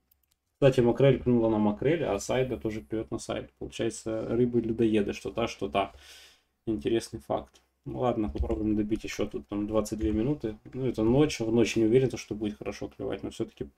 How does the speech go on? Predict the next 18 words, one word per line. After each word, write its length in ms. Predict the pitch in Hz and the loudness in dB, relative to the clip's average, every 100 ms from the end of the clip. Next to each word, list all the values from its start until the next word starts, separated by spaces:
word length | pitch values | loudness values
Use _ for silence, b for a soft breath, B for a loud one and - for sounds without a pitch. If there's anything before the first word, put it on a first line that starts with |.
| - | -10
посмотрим, 500 | - - 117 110 - | -8 -2 -2 -2 -4
что 180 | - - | -10 -14
получится. 580 | - 113 107 214 - - - _ _ _ _ _ _ _ _ _ _ _ _ _ _ _ _ _ _ _ _ - | -8 -6 -4 -8 -12 -16 -20 _ _ _ _ _ _ _ _ _ _ _ _ _ _ _ _ _ _ _ _ -6
Прошел 460 | 113 107 120 107 | -6 0 2 4
ровно 300 | 101 98 98 | 2 0 -2
час. 580 | 98 - 143 - - - _ _ _ _ _ | -4 -4 -4 -6 -12 -14 _ _ _ _ _
Сорок 360 | _ - 107 101 | _ -4 -2 0
одна 260 | 104 104 101 | 0 2 2
рыба, 240 | 139 139 | 2 4
на 120 | 110 | 2
мяско 340 | 104 101 - 104 | 2 -2 -2 -2
ничего 300 | 98 - 104 | 0 -2 0
я 40 | |
не 140 | 98 | 0
резал. 480 | 98 131 127 117 120 - _ _ _ _ _ _ _ _ _ _ _ _ _ _ _ _ _ _ _ _ _ _ _ - _ _ _ _ _ _ _ _ | 2 0 0 -2 -4 -10 _ _ _ _ _ _ _ _ _ _ _ _ _ _ _ _ _ _ _ _ _ _ _ -20 _ _ _ _ _ _ _ _
Перезайдем, 720 | 120 110 107 113 120 143 160 | -2 -2 0 0 2 2 0
посмотрим 500 | 147 113 120 120 104 | -2 -4 -4 -4 -6
кафе. 520 | 101 104 104 135 143 | -8 -8 -4 -2 0